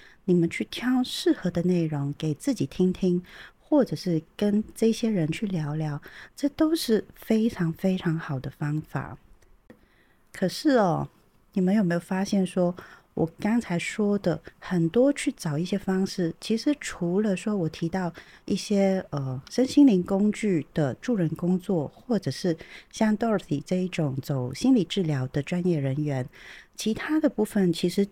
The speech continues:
都是在解决或者是舒缓你们的状态而已。坊间有很多的一些，呃，助人工作者，他会告诉你说，你要回到自己的内在，去看自己的内-，内在，去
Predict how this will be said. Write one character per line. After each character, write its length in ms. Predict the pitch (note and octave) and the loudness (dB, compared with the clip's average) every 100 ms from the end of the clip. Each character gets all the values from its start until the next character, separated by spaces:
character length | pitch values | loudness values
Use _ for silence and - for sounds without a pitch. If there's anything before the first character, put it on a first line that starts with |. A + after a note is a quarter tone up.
| - | -2
都 220 | A#3+ C4+ | 2 2
是 180 | - B3+ | 2 0
在 180 | - B3 | 0 -2
解 280 | - D#3 C#3 | -2 -4 -2
决 320 | - C#3 C#3+ - - _ | -4 -6 -6 -16 -20 _
或 240 | - C#4+ | 2 2
者 100 | - | 2
是 180 | D3 F#3 | -2 -2
舒 280 | F#3+ - A3+ | -2 0 0
缓 240 | F#3 D#3+ | 2 0
你 80 | D3 | 0
们 120 | C#3 | 0
的 80 | C#3 | -2
状 300 | - F3+ F3 | -4 -2 -2
态 240 | - E3 D#3 | 0 -4 -2
而 220 | C#3 D3 | 0 0
已。 240 | D3 - - - _ _ | -2 -6 -10 -20 _ _
坊 180 | A3 G3+ | 0 2
间 200 | C4+ D4+ | 6 8
有 100 | C#4+ | 8
很 320 | - G#3 F3 | 4 2 2
多 180 | E3+ A3 | 2 0
的 160 | A3 F#3 | 0 0
一 120 | G3 | 0
些， 440 | - G3+ G3 G3 - - - | 0 2 4 2 -2 -12 -8
呃， 280 | D#3+ C#3+ C#3+ | -4 -4 -4
助 160 | - C#4+ | 0 2
人 160 | G3 | 2
工 180 | F#3 G#3 | 2 0
作 160 | G#3+ F#3+ | 0 -2
者， 180 | D3+ - - - _ | -4 -8 -16 -20 _
他 120 | - | 0
会 120 | E4+ D#4 | 2 4
告 160 | C#4+ | 2
诉 120 | C4+ | 2
你 140 | A#3 D#3 | 2 2
说， 260 | - F#3 F#3 | 0 -2 -2
你 100 | D3 | -4
要 80 | D#3+ | -2
回 240 | - D#3 | -2 -2
到 140 | F#3+ | -2
自 200 | F3 C4+ | -4 -4
己 120 | G#3+ C#3+ | -4 -2
的 100 | D3+ | 0
内 180 | E3+ | -2
在， 240 | D#3 D#3+ C3+ - - - | -2 -6 -8 -12 -20 -4
去 180 | C#4+ - | -4 -4
看 300 | - - D4 | -10 0 0
自 160 | F#3+ A#3 | 2 0
己 160 | D3 C#3+ | -2 -2
的 100 | D3+ | 0
内-， 120 | E3 E3 | 0 2
内 180 | F#3 E3 | 0 0
在， 280 | E3+ D3 - - - | -2 -4 -8 -20 -6
去 160 | - | -2